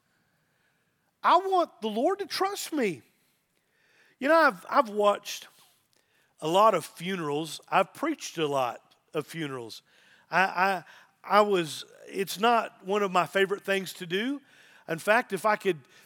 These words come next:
not do any funerals and not do any marriages, I'd be a better pastor. But when I signed up for the job, that's just one of the things I need to do. I just always feel like I'm gonna mess something up, and it's a very important part of your life, the end and the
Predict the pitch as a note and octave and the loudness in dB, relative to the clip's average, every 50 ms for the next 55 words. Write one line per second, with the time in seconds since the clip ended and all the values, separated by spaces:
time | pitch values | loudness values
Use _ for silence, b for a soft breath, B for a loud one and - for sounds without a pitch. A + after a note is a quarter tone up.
0 | b b - D#3 E3 F#3+ G#3 G#3 F#3 G3 G3+ G3+ F#3+ F#3 E3 - F#3+ A3+ C4 D4 | b b -10 0 0 0 0 2 -2 -2 -2 -2 -4 -4 -6 -6 -6 -4 -2 -2
1 | D4 A#3+ F#3 F#3 F3+ F3 F3 F#3+ G#3+ G#3+ F#3 D#3+ G3 G#3 G3+ G3+ G3+ G#3+ - F#3+ | -4 -4 -4 -6 -6 -2 -2 -2 -2 -2 -4 -6 -4 -4 -4 -4 -8 -6 -6 -4
2 | G3 F#3+ F#3 F3 G3 - E3 F#3 G3+ A#3 B3+ A#3+ F#3+ A3 C#4+ C4 - - F3 G3 | -4 -4 -6 -8 -10 -4 0 2 2 2 2 0 -2 -4 -4 -4 -4 2 4 4
3 | G#3+ F#3 F#3+ G#3+ G#3 G3+ G3+ - - - - - - - F#3+ D#3+ F#3+ F#3+ F#3+ F#3 | 4 4 -2 -4 -4 -6 -10 -18 -20 -20 -20 -20 -8 -8 -4 0 0 0 0 0
4 | - E3+ D3 B2+ - - - - - - - _ _ - _ _ - - _ _ | -2 -2 -4 -4 -6 -14 -16 -18 -18 -20 -20 _ _ -20 _ _ -20 -20 _ _
5 | _ _ _ _ _ _ _ _ _ _ _ _ _ _ _ _ _ b b b | _ _ _ _ _ _ _ _ _ _ _ _ _ _ _ _ _ b b b
6 | b b b _ D3+ D#3+ G3 G3+ F3+ G3+ G#3 G3+ F#3+ F3+ - A#3+ A#3+ C4 B3+ B3+ | b b b _ -4 -2 -2 0 0 2 2 2 2 0 0 0 2 4 4 4
7 | - - G#3+ G#3 A3 E3+ G3+ A3+ A3 G#3+ G#3+ G3+ - G#3 G3+ D#3 F3+ G3 F#3+ E3+ | 4 2 -6 -8 -4 0 2 2 4 4 0 -2 -2 -4 -8 -4 -4 -4 -4 -2
8 | - F#3 F3+ E3 D#3+ E3+ E3 E3+ E3 E3 D#3 D#3 D3 D3+ D3 C3+ B2 _ B B | -2 -4 -4 0 -2 -2 -2 -2 -6 -8 -8 -12 -10 -10 -10 -10 -10 _ B B
9 | B B B B B B B B B B _ _ - F#4 G4+ F#4+ C#4+ - E4+ E4+ | B B B B B B B B B B _ _ 0 2 2 0 0 2 2 4
10 | D4+ C4+ B3 - - C#4 C#4 C4+ B3 A3+ - B3 A#3+ A3+ A3+ G#3 G3+ G#3+ A3 G3+ | 4 4 2 0 -2 0 2 4 4 4 4 2 2 2 0 -2 0 0 0 0
11 | - - - G#3+ F#3 - G3+ G3 F#3 E3 - F3+ E3+ D#3+ - - A3+ G#3+ F#3+ F3 | 0 -2 -2 -2 -2 -2 0 0 0 -2 -2 -4 -8 -8 -2 0 0 0 0 -2
12 | - - F#3+ G3+ F3 D#3+ - - F#3 F3+ D#3+ C#3+ - _ b b b b b b | -4 -4 -4 -4 -4 -6 -4 0 2 2 2 0 -4 _ b b b b b b
13 | b E3+ F3+ E3 F3 F#3 F3+ F#3 E3 D3 B2+ - D3 D3+ D3+ E3+ F#3 F3+ F3 E3+ | b -2 -2 0 0 0 2 2 2 2 0 -4 -8 -6 -2 -2 -2 0 0 -2
14 | E3+ E3+ E3 D#3 D3 C3 | -2 0 -2 -4 -4 -4